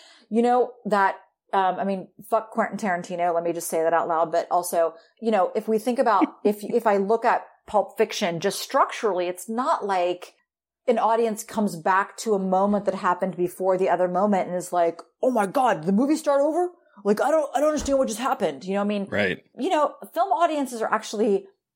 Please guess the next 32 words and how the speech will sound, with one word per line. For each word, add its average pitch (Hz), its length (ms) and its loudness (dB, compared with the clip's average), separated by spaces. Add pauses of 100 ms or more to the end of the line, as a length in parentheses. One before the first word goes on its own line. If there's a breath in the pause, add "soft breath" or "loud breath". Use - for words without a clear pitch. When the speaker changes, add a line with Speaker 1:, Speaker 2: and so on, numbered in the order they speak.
(140)
Speaker 1:
I 208 60 4
think, 220 180 0
a 196 40 0
lot 190 240 0
smarter 180 600 2
than 170 260 0
some 175 300 0
film 170 260 -2
producers 160 560 -4
think 165 240 -6
that 160 160 0
they 147 120 -2
are, 147 360 -2
<laughs> - 60 -6
you 294 180 0
know? 392 440 0 (500 loud breath)
And 254 320 2 (180)
I've 277 320 2
found 175 360 0
that 160 320 0
horror, 226 640 0 (180 loud breath)
horror 240 760 0 (260 loud breath)
fans 180 540 0 (160)
are 180 440 2 (160)
the, 190 480 -2
the, 220 260 0 (160)
the, 226 320 0
the, 185 320 0 (500)
the 196 120 0
biggest 214 500 0
cinephiles. 151 1000 0
Speaker 2:
Mm-hmm. 127 440 -2